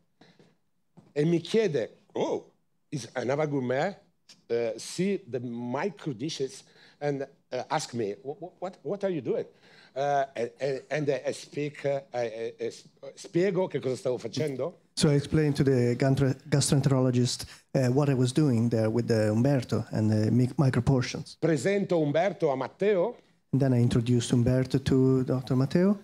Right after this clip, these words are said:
Speaker 1: E dopo un quarto d'ora che stanno parlando, Matteo ritorna da me.
Speaker 2: And after fifteen minutes, Matteo came back to me and
Speaker 1: E mi dice: "Tu questo lo devi fare per tutti."
Speaker 2: Mm. you must, uh, project this idea, uh, on a wider basis.
Speaker 1: Io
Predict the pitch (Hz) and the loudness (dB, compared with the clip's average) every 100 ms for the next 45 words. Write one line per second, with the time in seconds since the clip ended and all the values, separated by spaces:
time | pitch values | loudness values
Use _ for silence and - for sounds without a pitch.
0 | - - 120 156 160 156 151 139 175 160 | -10 -6 -2 0 2 2 2 0 -2 -2
1 | 156 170 165 143 156 156 147 147 151 175 | -2 0 -2 -4 -2 -2 -2 -2 -2 -2
2 | 180 156 147 - 127 139 117 165 165 143 | -2 -2 -4 -2 -2 -2 -2 -2 -2 -2
3 | 135 139 208 - _ _ _ _ 139 123 | -2 -4 -6 -10 _ _ _ _ 0 0
4 | - 123 165 156 156 156 165 165 - - | -2 0 0 2 4 4 4 2 0 -6
5 | - - 147 147 156 156 147 135 139 - | -10 0 0 2 0 2 2 2 0 0
6 | 139 131 135 - _ _ 131 123 117 - | 2 2 0 -4 _ _ -2 0 -2 -4
7 | - _ _ _ 139 165 151 156 175 175 | -18 _ _ _ 0 2 0 0 0 0
8 | 175 185 156 170 156 165 156 135 139 - | -2 -6 -4 -4 -2 0 0 0 -4 -4
9 | 139 139 139 123 - 135 - 95 - _ | -4 -4 -4 -6 -8 -10 -10 -14 -14 _
10 | _ 131 131 - _ - 139 143 156 - | _ -6 -6 -10 _ 0 4 4 2 0
11 | - - - 139 127 120 - 139 139 127 | -6 -6 0 2 2 0 0 0 0 -2
12 | - 131 143 120 123 123 123 - 127 123 | -2 -2 0 2 4 2 0 0 0 2
13 | 127 123 123 123 117 110 110 - - - | 2 2 2 0 0 -2 -2 -4 -8 -10